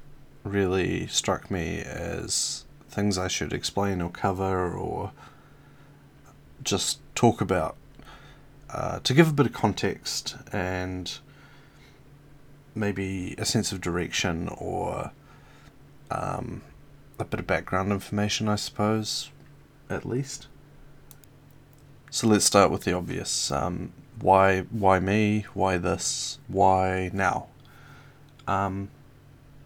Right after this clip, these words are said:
why, why me is, well,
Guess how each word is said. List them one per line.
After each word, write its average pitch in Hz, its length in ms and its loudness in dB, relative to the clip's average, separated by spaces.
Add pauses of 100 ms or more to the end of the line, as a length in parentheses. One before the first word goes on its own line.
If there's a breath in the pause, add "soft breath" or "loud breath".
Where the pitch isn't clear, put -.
why, 113 420 4
why 104 340 6
me 135 420 2 (160)
is, 98 720 0 (720)
well, 95 500 0